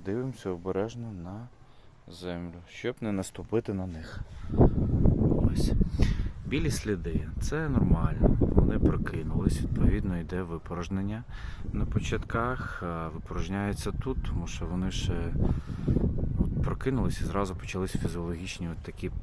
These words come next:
потреби, процеси. Тому не страшно. Все нормально. Потім цю тару помию, та й буде файно. Ось, ну все, не витримав. Мав чекати до цвітіння, не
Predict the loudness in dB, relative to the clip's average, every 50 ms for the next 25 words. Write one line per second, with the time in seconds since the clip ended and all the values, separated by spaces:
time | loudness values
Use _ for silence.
0 | -8 -6 -6 -4 -4 -4 -2 -2 0 2 2 2 2 2 2 2 4 4 4 4
1 | 4 2 2 0 0 -2 -2 0 0 0 4 2 2 2 2 -4 -6 -4 -2 0
2 | 0 0 4 6 6 6 6 4 2 0 0 0 -2 -4 -6 -6 -6 -10 -12 -12
3 | -12 -12 -10 -8 -6 -4 -2 0 0 2 2 2 2 2 2 2 2 2 2 4
4 | 4 4 4 4 2 -2 -2 -2 -2 -2 -2 -2 -2 4 4 6 6 6 6 6
5 | 6 6 8 6 6 6 4 2 2 0 -2 -2 -2 0 0 2 2 2 2 2
6 | 0 0 2 2 2 2 2 0 0 0 0 0 0 0 -2 -4 -4 -6 -6 -6
7 | -4 -4 0 0 0 0 2 0 0 0 0 2 2 4 4 4 4 4 4 4
8 | 6 6 6 6 6 6 6 4 6 8 8 10 10 10 8 8 8 6 6 6
9 | 6 6 6 6 8 8 8 6 6 6 4 2 2 2 4 4 4 4 4 2
10 | 0 -4 -6 -8 -6 -6 -6 -6 -6 -4 -2 -2 -2 0 -2 -2 -4 2 4 4
11 | 6 6 4 2 2 0 2 0 0 -2 0 2 2 4 4 4 2 0 -2 -4
12 | -8 -10 -6 -4 -2 -2 -2